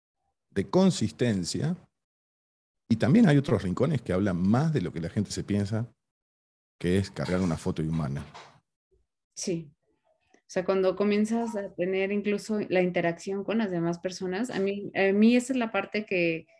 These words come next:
Speaker 2: en donde a veces me, me tarda un poco más, ¿no? O sea, veo las, los comentarios y a veces dices, "¿De verdad se atrevió a poner tal cosa,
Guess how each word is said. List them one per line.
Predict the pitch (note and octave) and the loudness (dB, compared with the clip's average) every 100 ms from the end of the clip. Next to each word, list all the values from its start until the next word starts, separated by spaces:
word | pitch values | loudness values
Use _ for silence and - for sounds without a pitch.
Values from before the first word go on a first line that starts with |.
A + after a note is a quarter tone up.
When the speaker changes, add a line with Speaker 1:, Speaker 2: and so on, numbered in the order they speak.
| _ - | _ -2
Speaker 2:
en | F3+ | 0
donde | F3 F3 | 2 2
a | |
veces | E3+ F3+ G3 G3 | 2 0 -4 -2
me, | F3 D#3+ E3+ | -4 -4 -4
me | F3 | -4
tarda | E3 E3 | -2 -2
un | F3 E3+ | -4 -6
poco | E3 D#3+ | -8 -6
más, | D#3+ D#3+ - | -8 -8 -8
¿no? | C#3+ G#3+ | -10 -10
O | G#3+ | -16
sea, | - | -14
veo | D#3+ F3 F3 F3 | -2 2 0 -2
las, | - G3 G3 - | -2 0 0 -2
los | E3+ E3+ | -4 -2
comentarios | - E3 D#3+ D#3+ D#3 E3+ - _ - _ _ | -2 -2 0 -2 -4 -6 -12 _ -20 _ _
y | F3 | 0
a | E3+ | 2
veces | F3 F3+ F3+ | 2 0 -4
dices, | F3 F3+ F3 E3+ E3+ _ _ _ _ _ | -4 0 2 0 -4 _ _ _ _ _
"¿De | - F3+ | -2 0
verdad | E3+ E3+ E3+ F#3 - | 0 0 0 -2 -6
se | - | -4
atrevió | A3 G#3 F#3+ F3 | -2 -2 0 -2
a | F3 | -2
poner | F#3 F3+ F3 F3 | -4 -4 -4 -6
tal | F3+ F3+ | -8 -8
cosa, | - F#3+ F3+ F3+ F3+ F3 - | -6 -6 -4 -6 -6 -6 -10